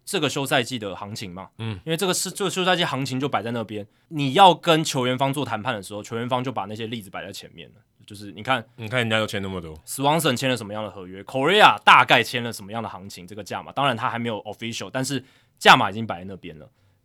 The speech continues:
Speaker 1: Xander Bogaerts 也有嘛，
Speaker 2: 嗯，
Speaker 1: 对吧？
Speaker 2: 他还比 Bogaerts 高呢，一样都是十一年，Bogaerts 才两亿八而已。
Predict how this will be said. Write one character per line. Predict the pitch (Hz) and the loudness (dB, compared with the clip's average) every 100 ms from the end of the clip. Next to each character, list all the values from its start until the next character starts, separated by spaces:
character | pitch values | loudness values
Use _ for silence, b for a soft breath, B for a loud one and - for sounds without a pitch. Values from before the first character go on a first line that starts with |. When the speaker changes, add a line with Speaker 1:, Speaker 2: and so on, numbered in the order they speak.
| _ _ | _ _
Speaker 1:
Xander | 143 160 | 0 2
Bogaerts | 156 165 147 104 - 113 | 4 6 6 4 -4 -10
也 | 110 | -6
有 | 123 101 | -4 -6
嘛， | 85 82 | -8 -16
Speaker 2:
嗯， | 92 85 82 | -16 -14 -14
Speaker 1:
对 | - | 2
吧？ | |
Speaker 2:
他 | 156 | 6
还 | 156 | 6
比 | 117 | 4
Bogaerts | 131 131 110 | 4 4 2
高 | - 110 110 | 0 0 0
呢， | 98 | -2
一 | 113 | 0
样 | 131 | 2
都 | 127 | 2
是 | 123 | 2
十 | - 107 | -2 -4
一 | |
年， | 107 98 - - | -4 -6 -8 2
Bogaerts | 131 123 104 | 6 6 4
才 | 110 | 0
两 | 98 95 | 0 -4
亿 | 107 | -8
八 | 87 85 80 | -8 -8 -10
而 | |
已。 | 57 | -14